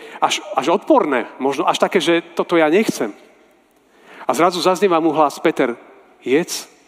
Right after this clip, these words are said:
by a jedz. Vezmi tieto zvieratá. A Peter hovorí, že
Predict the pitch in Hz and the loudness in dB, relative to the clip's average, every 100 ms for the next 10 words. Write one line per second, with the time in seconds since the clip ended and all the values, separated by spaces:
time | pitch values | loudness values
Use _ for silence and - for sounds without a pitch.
0 | _ _ _ 113 170 196 175 - - - | _ _ _ -4 0 2 -2 -10 -20 -6
1 | 127 127 107 - - - _ _ _ _ | 0 0 0 -6 -12 -18 _ _ _ _
2 | _ _ _ _ _ _ _ _ _ _ | _ _ _ _ _ _ _ _ _ _
3 | _ _ _ _ 392 392 403 415 415 _ | _ _ _ _ _ _ _ _ _ _
4 | _ _ _ _ _ _ 151 185 170 196 | _ _ _ _ _ _ 0 0 0 0
5 | 196 - - _ _ 175 170 143 156 151 | -2 -8 -20 _ _ -2 0 0 2 4
6 | 151 127 107 - - - - - - - | 2 0 -4 -8 -20 -20 -20 -20 -10 -2
7 | 175 185 196 185 180 | 2 4 4 2 0